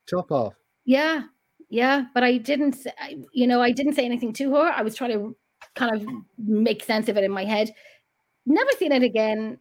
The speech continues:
Speaker 2: um, but it was definitely the, look at Greg saying, "You were dogging." <laughs> Look what you started. <laughs> You were, you were dogging. Uh, Mary, childhood illusions maybe, but it sparked your interest, uh, not too dissimilar to myself.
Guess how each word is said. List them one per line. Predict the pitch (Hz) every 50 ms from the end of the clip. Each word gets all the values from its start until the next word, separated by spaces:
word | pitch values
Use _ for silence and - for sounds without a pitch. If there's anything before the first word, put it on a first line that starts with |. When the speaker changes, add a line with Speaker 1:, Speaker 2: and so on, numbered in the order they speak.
| _ _ -
Speaker 2:
um, | 220 208 208 202 202 202 208 202 196 196 196 - _ _ _ _
but | 247 247
it | 240 240
was | 233 226 - - - _ _ - - _ _ _ _ -
definitely | 233 226 220 226 240 208 202 214 196 185 190 196 196 _ _ _
the, | - 196 185 180 175 - - -
look | 254 240 247
at | 226 190 180
Greg | - 214 190 185 175 - _
saying, | 190 185 180 185
"You | 185
were | 202 214 214 220 208
dogging." | - 185 196 180 180 180 202 - - 247 _ _
<laughs> | 254 240 - 247 240 - -
Look | 254 233 269 359
what | 294 -
you | 254 220
started. | - - 220 208 214 208 208 208 190 165 143 - - _ _ _ _ _ _ _ _ _ _
<laughs> | - - - - - - - - 294 277 - - 262 - -
You | - 233 220 233
were, | 226 233 - - 294 294 226
you | 247 240 214 196 190 196
were | 196 190 190 185 180
dogging. | 175 190 165 165 170 180 175 - - - _ _ _ - _ _ _ _
Uh, | - 208 202 196 202 196 196 196 196 202 - - - _ _ 202
Mary, | 202 196 190 190
childhood | 185 - 233 233 240 247 220 214
illusions | 202 196 196 190 190 185 160 196
maybe, | 190 185 190 190 185 180 175 170
but | 170 185
it | - -
sparked | - - 190 180 - -
your | - 208
interest, | 311 359 - 262 240 262 254 - - _ _ _ _ _ _ _ _ -
uh, | 190 190 190 190
not | 196 190 190 -
too | - 202 185
dissimilar | 185 190 170 - - - - 180 175 - 165
to | - - 240
myself. | 226 233 233 - 311 349 359 294 - -